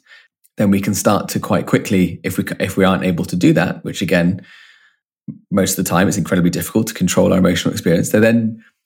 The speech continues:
we sort of create this sort of negative feedback loop where we start to then criticize ourselves for the fact that we aren't able to control our emotional experience. And we start to s-, struggle against not only the feeling itself, but we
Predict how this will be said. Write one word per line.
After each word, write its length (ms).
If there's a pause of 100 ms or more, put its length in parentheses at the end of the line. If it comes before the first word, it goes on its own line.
(100)
we 80
sort 160
of 200 (840)
create 260
this 160
sort 100
of 60
negative 420
feedback 400
loop 160
where 140
we 100
start 280
to 60
then 120
criticize 460
ourselves 500
for 80
the 80
fact 260
that 100
we 100
aren't 160
able 180
to 120
control 420
our 80
emotional 420
experience. 680
And 80
we 40
start 300
to 60
s-, 220
struggle 440
against 380
not 100
only 160
the 80
feeling 400
itself, 420 (1160)
but 160
we 160